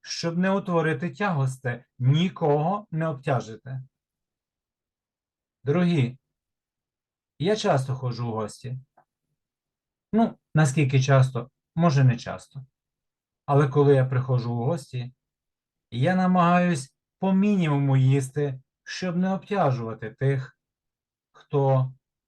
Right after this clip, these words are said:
пригощає мене. Мені не хотілось би за їхній рахунок обтяжувати їх.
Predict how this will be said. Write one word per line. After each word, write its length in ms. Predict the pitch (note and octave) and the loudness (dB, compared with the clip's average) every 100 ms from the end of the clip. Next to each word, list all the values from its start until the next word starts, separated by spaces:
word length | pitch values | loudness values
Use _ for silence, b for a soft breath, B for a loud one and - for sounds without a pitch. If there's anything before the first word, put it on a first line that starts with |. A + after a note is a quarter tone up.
| _ _ _ | _ _ _
пригощає 640 | D#3+ D#3 D3 - B2 G2 | -4 -2 -4 -4 -4 -4
мене. 220 | F#2+ F#2 F#2 _ _ _ _ _ _ _ _ _ _ _ _ _ _ _ _ _ _ _ _ _ _ - | -14 -20 -20 _ _ _ _ _ _ _ _ _ _ _ _ _ _ _ _ _ _ _ _ _ _ -4
Мені 680 | D3+ D#3+ F3+ F#3 F3+ F3 - | 0 2 4 4 2 -2 0
не 200 | E3+ F3+ | 2 2
хотілось 640 | F#3 D#3+ D#3+ A3 F#3 D#3 | 2 -2 -2 0 0 -2
би 360 | C3 C#3 C3 C3 _ | 0 0 0 -4 _
за 180 | C#3+ C3+ | -6 -2
їхній 400 | D3 C#3 C3 C3 | 0 -2 -2 -2
рахунок 640 | C3 B2+ D3 D3+ D3+ C3+ - _ _ _ _ _ _ _ | 0 -2 -4 -8 -6 -8 -12 _ _ _ _ _ _ _
обтяжувати 960 | - C3+ - E3+ C#3+ B2+ A2 G2+ - F#2+ | -6 -6 -2 0 2 0 -4 -14 -16 -20
їх. 380 | F#2 - _ | -20 -20 _